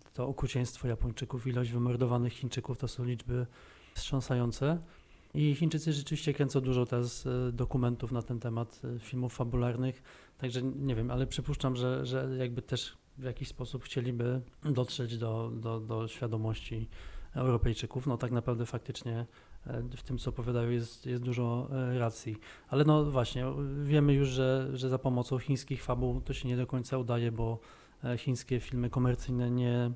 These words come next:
sprzedają się dobrze na świecie. To, co się Chińczykom udało, co jest zabawne i o czym na pewno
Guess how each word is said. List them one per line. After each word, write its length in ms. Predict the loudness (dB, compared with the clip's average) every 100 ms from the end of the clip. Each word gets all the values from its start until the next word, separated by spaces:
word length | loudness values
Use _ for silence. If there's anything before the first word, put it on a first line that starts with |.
| -6
sprzedają 360 | -8 -4 -2 -4
się 140 | -6
dobrze 240 | -6 -4 -2
na 120 | -4
świecie. 440 | -4 -4 0 0 -2 -16 -18 -10
To, 120 | -6
co 120 | -4 -2
się 140 | 0
Chińczykom 440 | 0 -2 -2 -2
udało, 340 | 0 2 2 0
co 160 | 0
jest 320 | -2 -2 -6 -4
zabawne 460 | -2 2 2 4
i 40 | 2
o 80 |
czym 140 | 2 0
na 80 | 0
pewno 440 | 0 2 2 0